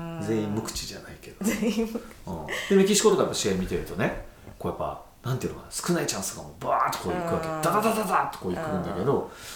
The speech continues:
Speaker 2: 日本ってそういうのないじゃん。なんかこう、チャンスってなっても一回待っちゃうみたいなさ。
Speaker 1: <laughs>
Speaker 2: なんかのぺっとしてんなと思って。
Speaker 1: あー、なんか私、一本サッカーの番組もやってるんですけど、
Speaker 2: おう。
Speaker 1: もうサッカー関係で
Speaker 2: へー。
Speaker 1: 二十年ぐらい仕事してる
Speaker 2: うん。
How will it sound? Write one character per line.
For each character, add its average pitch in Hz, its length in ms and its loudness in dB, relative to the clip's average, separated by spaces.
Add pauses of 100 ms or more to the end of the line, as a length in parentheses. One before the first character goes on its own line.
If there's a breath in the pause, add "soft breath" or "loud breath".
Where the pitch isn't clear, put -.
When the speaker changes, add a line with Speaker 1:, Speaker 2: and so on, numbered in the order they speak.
Speaker 2:
日 190 100 8
本 277 160 6
っ 196 40 2
て 165 60 2
そ 151 100 4
う 120 40 4
い - 40 2
う - 20 2
の 98 60 0
な 98 80 0
い - 20 -2
じ - 60 -6
ゃ - 20 -4
ん。 - 40 -2
な 143 60 0
ん - 20 -2
か 101 100 0
こ 85 280 -2
う、 - 20 -10
チ - 60 4
ャ 226 60 10
ン 233 60 6
ス 170 120 2
っ - 40 0
て - 80 0
な 113 80 2
っ - 40 -2
て 107 60 -2
も 90 80 0
一 98 60 0
回 - 160 2
待 120 160 2
っ - 40 -12
ち - 80 -4
ゃ - 40 -4
う - 80 -8
み - 80 0
た - 120 6
い - 60 4
な - 140 6
さ。 - 180 6
Speaker 1:
<laughs> 269 800 0
Speaker 2:
な 127 80 -2
ん 107 40 -2
か 98 100 0
の 95 140 0
ぺ 90 180 -2
っ - 160 -6
と 87 80 -6
し - 160 -2
て 90 100 -2
ん 87 120 -2
な 85 280 -2
と - 100 -10
思 76 100 -10
っ 73 40 -14
て。 - 420 -14
Speaker 1:
あ 160 360 -6
ー、 - 20 -10
な 175 80 -6
ん 180 40 -8
か 190 60 0
私、 220 420 0
一 285 120 0
本 214 120 2
サ 320 100 2
ッ 320 80 -2
カ 330 120 4
ー - 40 4
の 170 80 -2
番 175 140 4
組 175 160 -2
も 170 100 -2
や 170 80 0
っ 170 60 -12
て 175 80 -2
る 170 100 -2
ん - 20 -6
で 143 60 -6
す 139 100 -8
け 135 120 -4
ど、 131 140 -2
Speaker 2:
お 110 380 2
う。 208 40 -8
Speaker 1:
も 180 80 -6
う - 20 -8
サ 185 120 -4
ッ - 140 -10
カ 165 440 0
ー 160 60 -8
関 170 280 -2
係 147 300 0
で - 360 -4
Speaker 2:
へ 196 60 0
ー。 - 20 4
Speaker 1:
二 - 80 4
十 214 160 4
年 214 160 2
ぐ 175 80 0
ら 165 100 4
い - 40 0
仕 - 80 -6
事 156 220 -4
し - 100 -8
て - 80 -2
る 143 80 0
Speaker 2:
う 107 60 4
ん。 95 140 0